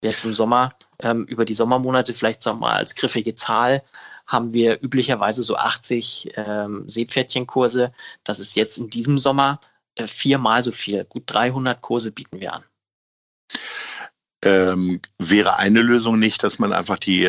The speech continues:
Speaker 2: Hallen und Freibäder länger auf hat, oder geht das wieder nicht wegen der Anwohner? Also ich sag mal, die, äh, die Gastronomie hat ja auch,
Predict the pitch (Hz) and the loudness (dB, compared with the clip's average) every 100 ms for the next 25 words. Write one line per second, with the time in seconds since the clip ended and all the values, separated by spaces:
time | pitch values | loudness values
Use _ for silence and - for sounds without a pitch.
0 | - 90 - 101 101 - - 92 104 92 | 0 -2 -2 0 -2 -4 -2 0 2 0
1 | 90 87 87 87 92 - 143 - 110 107 | -4 -2 0 0 -6 0 0 0 -2 0
2 | 104 104 - 104 95 92 - 90 90 - | 0 0 0 0 2 0 -2 -2 -2 -2
3 | 87 80 82 82 - _ _ _ _ _ | -4 -8 -12 -10 -12 _ _ _ _ _
4 | _ _ - - - 110 117 139 123 131 | _ _ -20 -20 -2 4 4 6 4 4
5 | 113 113 110 110 107 104 110 120 - 110 | 4 4 4 4 2 0 0 0 2 0
6 | 131 127 - - - 123 123 | 2 0 -2 -2 2 2 0